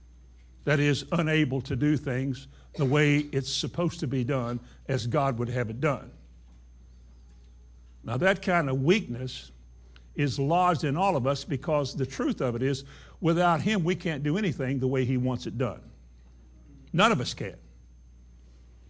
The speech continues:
But if a person can't admit this, then he'll never experience God's strength. It's when you reach the end of your road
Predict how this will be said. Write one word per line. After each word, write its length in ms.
But 120
if 80
a 60
person 360
can't 260
admit 420
this, 340
then 160
he'll 180
never 240
experience 440
God's 340
strength. 480
It's 160
when 100
you 120
reach 260
the 180
end 200
of 180
your 160
road 480